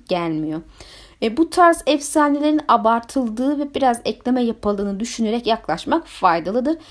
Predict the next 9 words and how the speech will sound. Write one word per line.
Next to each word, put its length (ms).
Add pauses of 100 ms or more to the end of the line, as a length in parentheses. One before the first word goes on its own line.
(140)
Çünkü 180
zaten 320
bizim, 300
e, 240
dünyamızdaki 680
efsaneler 720
bile 160
özde 280
gerçektir. 960